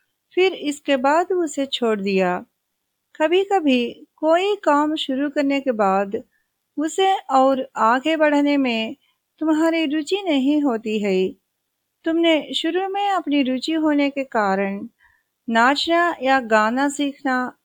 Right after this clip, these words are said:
प्रारंभ किया था, या शायद कराटे सीखने में रुचि होने के कारण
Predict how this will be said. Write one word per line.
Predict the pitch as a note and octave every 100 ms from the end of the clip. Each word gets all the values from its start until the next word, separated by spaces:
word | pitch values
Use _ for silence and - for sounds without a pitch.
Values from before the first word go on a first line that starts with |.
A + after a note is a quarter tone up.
| -
प्रारंभ | G3+ G3+ A#3+ B3
किया | B3 A#3 G#3 G#3 G#3
था, | - G#3 G3+ F3 - _ _ _ _ _ _ D4+
या | D#4 D4+ - -
शायद | - D4 E4 F#4+ - -
कराटे | C4+ B3+ C4+ D#4
सीखने | D4 D#4 - D4+
में | D4+ D4+
रुचि | C4+ B3+ C#4+
होने | C#4+ C#4 C4+
के | C4+
कारण | C4+ A#3+ G#3 F#3+ F#3+ G3